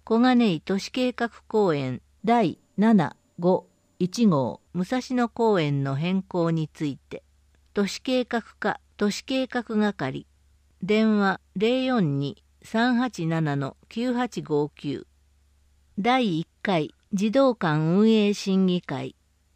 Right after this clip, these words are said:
保育あり、二歳以上。七月十七日金曜九時三十分から。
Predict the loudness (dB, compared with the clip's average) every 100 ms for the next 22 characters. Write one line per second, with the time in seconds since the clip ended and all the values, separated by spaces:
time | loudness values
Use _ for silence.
0 | -6 -2 -2 -2 -2 -2 -2 -8 -10 -6
1 | -4 -2 -2 -2 -4 -4 -4 -4 -6 _
2 | _ _ _ _ -18 -4 0 0 -2 -4
3 | 0 0 -2 -2 0 0 0 -6 -10 -8
4 | 0 4 4 4 2 -4 _ -10 -4 -2
5 | -2 0 2 2 0 -6 -6 -6 -6 -6
6 | -8 -8